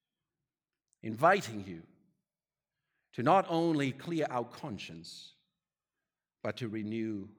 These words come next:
our hope. And so, Father, as we come before you to receive this, the gifts of your grace,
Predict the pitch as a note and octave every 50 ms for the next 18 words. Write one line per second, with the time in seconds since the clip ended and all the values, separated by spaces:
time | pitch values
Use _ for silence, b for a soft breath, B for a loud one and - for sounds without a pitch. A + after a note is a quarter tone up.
0 | - _ _ F#2+ G2 F#2+ F#2+ E2+ D#2+ F#2 D#2+ D2+ - _ _ _ _ _ _ _
1 | _ _ _ _ _ _ _ _ _ _ _ _ _ _ _ _ _ _ _ _
2 | _ _ _ _ _ _ _ _ _ _ _ _ _ _ _ _ _ _ _ _
3 | _ - C#3 C#3 - G#3+ G#3 E3 - F#3 F3+ F3 E3+ E3+ D#3+ D#3+ E3+ E3+ D3 C#3
4 | D3 E3+ D#3+ D#3+ - - - G3+ F#3 D#3 D3+ C#3 C#3 C3 - - C3 F3 D3+ C#3
5 | C3 B2+ B2+ B2+ B2 - C#3+ B2+ B2+ B2 - - - - F#3+ E3+ D3+ C#3 C3+ C3
6 | A#2+ A#2 A#2 C3 C#3+ C#3+ C3 - - - - - - - - _ _ _ _ _
7 | _ _ _ _ _ _ _ _ _ _ _ _ _ _ _ - A#2 A2+ A#2+ C3
8 | C3+ C3+ C3+ - - C3 A2+ G#2+ A2 A#2 A2+ G#2 G#2+ G2+ F2+ F2 F2 F2 - -
9 | - - - -